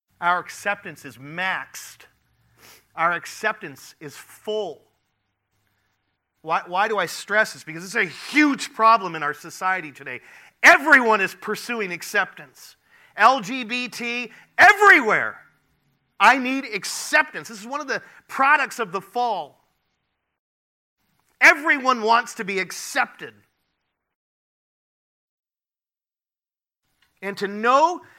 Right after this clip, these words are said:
that we have been blessed in the beloved, that we have been placed in Christ, that we have been fully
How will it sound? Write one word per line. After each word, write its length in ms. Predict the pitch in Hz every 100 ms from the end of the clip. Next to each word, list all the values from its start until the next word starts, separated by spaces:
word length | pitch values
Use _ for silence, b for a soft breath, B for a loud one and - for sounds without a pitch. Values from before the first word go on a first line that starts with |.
| B -
that 140 | 185
we 100 | 247
have 100 | 233
been 160 | 190 160
blessed 380 | 170 247 -
in 40 | 214
the 60 |
beloved, 360 | 170 180 233 277
that 80 | 208
we 60 |
have 80 | 220
been 140 | 185 185
placed 380 | - 254 -
in 100 | 233
Christ, 300 | - 220 254
that 100 | 214
we 100 | 208
have 120 | 277 208
been 140 | 196
fully 760 | - - - 320 381 381 370